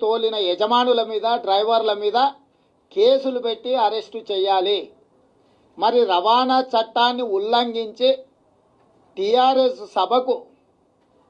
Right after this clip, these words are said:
ప్రజలని తరలించండి అని పిలిపించిన చంద్రశేఖరరావు గారి మీద కేసులు పెట్టవలసిన బాధ్యత అధికారులకు ఉందా లేదా అని నేను సూటిగా ప్రశ్నిస్తున్నా. చట్టాలను అమలు చేయాల్సిన బాధ్యత కలిగిన ముఖ్యమంత్రి గారే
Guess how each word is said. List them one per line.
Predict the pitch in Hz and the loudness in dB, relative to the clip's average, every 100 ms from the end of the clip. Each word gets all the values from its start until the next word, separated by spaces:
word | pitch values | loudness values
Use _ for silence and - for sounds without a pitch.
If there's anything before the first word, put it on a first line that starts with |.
| _ - | _ -2
ప్రజలని | 185 196 247 262 262 254 | 0 2 2 2 0 0
తరలించండి | 196 214 254 254 262 254 240 | 0 2 0 0 -2 0 0
అని | 240 233 | -2 -2
పిలిపించిన | 214 226 226 226 233 214 208 | -2 -2 -2 -2 -2 -6 -6
చంద్రశేఖరరావు | 190 233 247 240 233 226 220 214 | -4 -2 0 0 0 2 2 2
గారి | 208 208 202 | 2 0 -4
మీద | 202 202 185 - _ _ _ - | -2 -2 -2 -10 _ _ _ -2
కేసులు | 190 269 269 254 247 | 2 2 2 -4 -4
పెట్టవలసిన | 226 214 208 208 196 185 - | -6 -4 -6 -8 -10 -12 -4
బాధ్యత | 156 214 247 254 254 214 185 - _ _ _ _ - | 0 0 0 -2 0 -2 -2 -10 _ _ _ _ -6
అధికారులకు | 160 262 269 269 254 254 247 202 | -4 -2 0 0 0 -4 -6 -12
ఉందా | 208 233 233 226 | -6 0 0 0
లేదా | 220 208 | 0 -2
అని | 214 | -2
నేను | 220 - | -8 -8
సూటిగా | 185 208 208 202 | -6 -4 -4 -4
ప్రశ్నిస్తున్నా. | 175 165 175 165 165 139 - _ _ _ _ _ _ _ _ _ - | -6 -6 -12 -8 -6 -8 -10 _ _ _ _ _ _ _ _ _ -2
చట్టాలను | 185 - 254 262 262 262 214 | -2 2 0 0 0 2 0
అమలు | 233 262 247 | 0 -2 2
చేయాల్సిన | 247 247 233 233 233 220 196 | 2 4 0 -4 -6 -4 0
బాధ్యత | 214 233 240 233 | 0 0 -2 0
కలిగిన | 220 220 220 190 | -2 -2 -6 -8
ముఖ్యమంత్రి | 180 233 240 233 220 | -4 -2 -2 -4 -2
గారే | 220 214 233 | 0 0 0